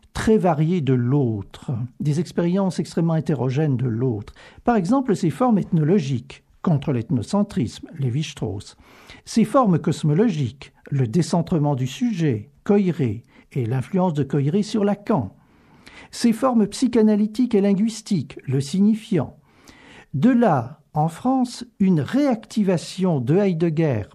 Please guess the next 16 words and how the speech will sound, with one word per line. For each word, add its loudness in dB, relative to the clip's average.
par 2
Derrida, -2
au 4
nom 2
d'une -4
insistance, -2
d'un -2
remarquage 0
de -4
l'altérité, -4
par -2
rapport -2
à -2
ce -6
qu'elle -2
était -4